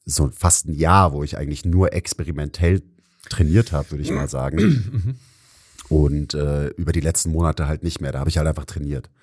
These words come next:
Speaker 1: und hab mir nicht mehr so viele Gedanken gemacht über jede einzelne Bewegung und so weiter. Und nicht mehr versucht, dauernd neue Übungen zu erfinden und so. Ja, und da bin ich jetzt wieder ein bisschen reingekommen und hat, hat auf jeden Fall Spaß gemacht.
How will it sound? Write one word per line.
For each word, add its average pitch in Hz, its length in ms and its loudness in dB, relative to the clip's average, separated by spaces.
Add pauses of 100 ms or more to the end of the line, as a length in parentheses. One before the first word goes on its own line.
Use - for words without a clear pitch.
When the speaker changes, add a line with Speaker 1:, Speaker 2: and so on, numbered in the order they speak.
(240)
Speaker 1:
und 78 80 -2
hab 78 100 4
mir 82 100 6
nicht 78 140 2
mehr 78 120 0
so 80 100 -4
viele 78 220 -8
Gedanken 73 420 -6
gemacht 65 360 -8
über 107 160 -8
jede - 240 -4
einzelne - 420 -6
Bewegung 110 560 -6
und 117 160 -10
so 58 120 -8
weiter. 55 340 -6 (440)
Und 73 100 2
nicht 78 180 4
mehr 73 180 0
versucht, 78 600 -2
dauernd 76 300 2
neue 76 320 -2
Übungen 71 500 -4
zu - 160 -10
erfinden 69 640 -8
und 62 180 -14
so. 64 260 -8 (2000)
Ja, 123 100 4
und 73 120 4
da 71 80 0
bin 78 120 2
ich 82 80 2
jetzt 82 160 -2
wieder 82 120 2
ein 80 60 -2
bisschen 80 200 -2
reingekommen 73 480 -2
und 67 100 -8
hat, - 260 -8
hat 80 100 2
auf 82 120 4
jeden 78 140 -4
Fall 76 120 -10
Spaß 80 260 -6
gemacht. 62 320 -10